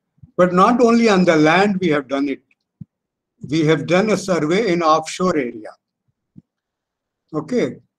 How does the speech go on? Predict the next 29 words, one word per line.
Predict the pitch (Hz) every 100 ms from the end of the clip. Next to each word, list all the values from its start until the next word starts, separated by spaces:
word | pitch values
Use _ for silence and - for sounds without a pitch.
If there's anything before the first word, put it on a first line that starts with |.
| _ -
There | 135 196
is | 160
no | 165 233
mention | 226 202 190 233 226
of | 220 208
submergence | 180 170 175 180 196 196 196
of | 190
Mahabalipuram | 170 147 147 175 190 175 160 180 180
in | 185
any | 143 151 170
Indian | 147 156 156
literature. | 139 - 143 135 - 120 _ _ _ _ _ _ _ _ _ _ _
Okay, | 113 226 202
but | 143 196 190 - _
when | 151 185
we | 220
did | 175 247 262
a | 214
little | 196 190 220
survey | - 165 165 190 240 214 190
in, | 185
uh, | 175 170 - _ _ _ -
uh, | 151 147 - 156
of | 190 190
Mahabalipuram | 180 175 160 160 175 165 151 156 147
area, | 139 160 135 160 - _ _ _ _ _ _ -
to | 247
our | 196 262 226
surprise, | 190 170 156 185 214 175 151 -